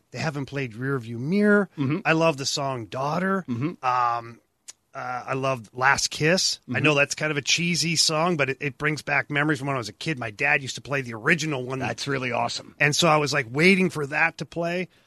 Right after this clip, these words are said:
Speaker 2: So I have some thoughts on this.
Speaker 1: I gave it a three out of five, Donnie.
Speaker 2: Uh, yeah,
Speaker 1: I know.
Speaker 2: you,
Speaker 1: I'm sorry.
Speaker 2: No, no, no, no. Listen, man. Here's the thing, okay? I, inherently,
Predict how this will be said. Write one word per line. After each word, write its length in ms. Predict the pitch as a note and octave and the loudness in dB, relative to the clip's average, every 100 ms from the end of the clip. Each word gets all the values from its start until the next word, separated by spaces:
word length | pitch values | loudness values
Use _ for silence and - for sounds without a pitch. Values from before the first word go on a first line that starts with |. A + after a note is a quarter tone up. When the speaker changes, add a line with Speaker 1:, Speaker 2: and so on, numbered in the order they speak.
| - | -12
Speaker 2:
So 400 | - A#3+ G#3 G3+ _ - | 0 4 6 4 _ 4
I 140 | E3 E3+ | 8 10
have 180 | F3+ C#3+ | 8 6
some 160 | D#3+ | -2
thoughts 320 | C3+ C3+ G2+ | -2 -4 -4
on 140 | G2+ F#2 | -8 -10
this. 320 | D#2+ - - | -8 -6 2
Speaker 1:
I 80 | D#3 | 4
gave 220 | E3+ B3 | 4 2
it 60 | A#3 | 2
a 60 | G3 | -2
three 220 | D#3 D#3 | 0 2
out 80 | B2+ | 0
of 60 | |
five, 240 | - F2+ E2+ | -2 -12 -12
Donnie. 260 | F#2+ G2+ C3+ | -12 -10 -8
Speaker 2:
Uh, 40 | |
yeah, 300 | D3 D#3+ E3 D#3+ | 2 8 10 10
Speaker 1:
I 20 | |
know. 140 | D#3+ | 6
Speaker 2:
you, 40 | C#3 | 4
Speaker 1:
I'm 120 | D#3 | 0
sorry. 300 | - C3+ A2+ | 2 0 0
Speaker 2:
No, 240 | E3 G#3 C#4 | 6 6 6
no, 80 | |
no, 80 | C#4 | 4
no. 120 | C#4 C4+ | 4 4
Listen, 320 | C#4+ - D3+ | 4 4 4
man. 240 | D3+ E3 - - _ | 4 2 -2 -16 _
Here's 320 | - C4 A3+ | -2 0 2
the 80 | G#3+ | 0
thing, 320 | - G#2 F2+ A#2+ | -4 -12 -14 -12
okay? 360 | A#2 D3+ C#3+ D3+ - _ _ _ | -4 -2 -2 -6 -14 _ _ _
I, 60 | D#3 - - _ _ - A#2 - _ _ _ | -6 -6 -16 _ _ -20 -20 -20 _ _ _
inherently, 920 | F3+ F#3 C#3+ A3+ A#3+ A3+ C3+ C3 B2 | 0 0 4 4 4 0 -6 -8 -8